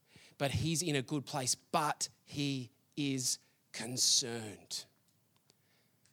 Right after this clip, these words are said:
He has concern for Jerusalem. Why? Friends, think about this. This is a hundred and fifty years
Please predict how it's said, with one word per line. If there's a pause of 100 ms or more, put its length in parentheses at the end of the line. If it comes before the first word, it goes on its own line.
(280)
He
has
concern (520)
for (200)
Jerusalem. (640)
Why? (1700)
Friends, (920)
think
about
this.
This
is
a
hundred
and
fifty
years